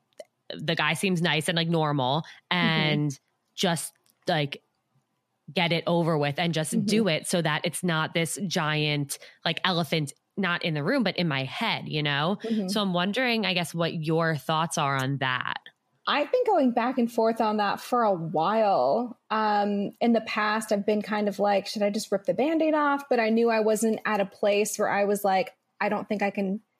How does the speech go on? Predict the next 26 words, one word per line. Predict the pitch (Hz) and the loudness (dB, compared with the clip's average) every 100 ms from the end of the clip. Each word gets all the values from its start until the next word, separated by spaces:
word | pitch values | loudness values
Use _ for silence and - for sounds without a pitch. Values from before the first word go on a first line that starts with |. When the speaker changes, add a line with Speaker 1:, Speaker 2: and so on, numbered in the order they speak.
| _ _ | _ _
Speaker 2:
healthily | - 233 220 226 214 214 | -4 -2 0 2 2 2
do | 180 185 190 | 0 0 0
that." | 220 226 226 - | 0 0 0 -2
I | - | -4
think | 214 214 208 | -2 -2 -2
if | 208 | -2
Speaker 1:
Mm-hmm. | 196 | 0
Speaker 2:
I, | 190 185 - _ - | 0 -2 -8 _ -4
and | 226 | -2
I, | 226 | 0
again, | 247 349 | 0 2
like, | 302 220 | 2 2
I | 214 | 2
had | 202 | 0
tried, | - - 196 262 220 190 202 - | -4 -2 0 0 2 0 0 2
but | 202 196 - | 4 4 2
I | 208 | -2
got | 208 208 | 0 0
hit | 208 226 | 0 -2
with | 214 | 0
this | 208 196 | -2 -2
giant | 196 - 202 196 202 202 151 _ _ _ _ _ _ | -4 0 0 2 2 0 -2 _ _ _ _ _ _
old | 214 208 190 | 0 2 2
wave | 208 269 320 277 | 2 2 2 2
of, | 208 | 2
like, | 208 196 - | 2 2 0